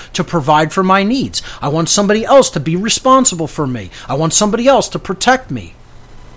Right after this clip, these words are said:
What kind of people in society act like that? Children. Children who aren't mentally, psychologically, emotionally, and spiritually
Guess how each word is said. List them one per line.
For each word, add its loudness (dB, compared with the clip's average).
What 2
kind 6
of 2
people 2
in 2
society 2
act 2
like 2
that? 0
Children. 4
Children 6
who 2
aren't 6
mentally, 4
psychologically, 4
emotionally, 4
and 0
spiritually 2